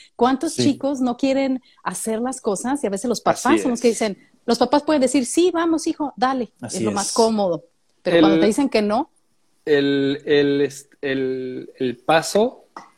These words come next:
Speaker 3: primero de México a Austria,
Speaker 1: Ujú.
Speaker 3: este, fue, entre comillas, el más fácil, porque sí fue de, pues, o sea, vamos, o sea,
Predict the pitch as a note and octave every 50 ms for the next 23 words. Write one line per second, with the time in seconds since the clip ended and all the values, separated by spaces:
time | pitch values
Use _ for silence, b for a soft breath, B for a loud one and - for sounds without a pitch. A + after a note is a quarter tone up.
0 | _ - C#3 B2+ B2 B2+ C#3 D3+ E3 F#3+ F#3+ E3 C#3+ C3 C#3 D3 - - E3 -
1 | - E3 D#3 C#3+ C3 C3+ C#3+ D3 C#3 - - C#3+ D#3 F3 G#3+ A#3 - _ _ _
2 | _ _ _ _ F#3+ D#3 D#3 F3+ G#3+ D4 - _ _ _ _ _ _ _ _ _
3 | _ _ _ _ _ _ - - B2+ A2 - - - B2 A#2+ A#2+ A#2 - - -
4 | - - C#3 C#3 C3+ C#3 C#3 C#3 C#3 C3+ C#3 C3+ - - A#2 A2+ A#2+ C3 C3 C#3
5 | C#3 C#3 C3+ - - - - B2 A2+ A2 A2 G#2+ A2 A#2+ B2 - - - C3+ B2
6 | - - C#3 E3 A3 - _ _ _ _ _ _ _ _ _ _ _ _ _ _
7 | _ _ _ _ _ _ _ _ _ _ B2+ A#2+ A2 G#2+ - - B2 A2 - -
8 | A#2+ A2+ - - A#2+ A#2+ A#2 A2 G#2 G2+ G2 - G#2 - - - - - - -
9 | - G2+ F#2+ G2 G2+ A#2+ B2 A2 F#2+ - - - G#2+ - - - G#2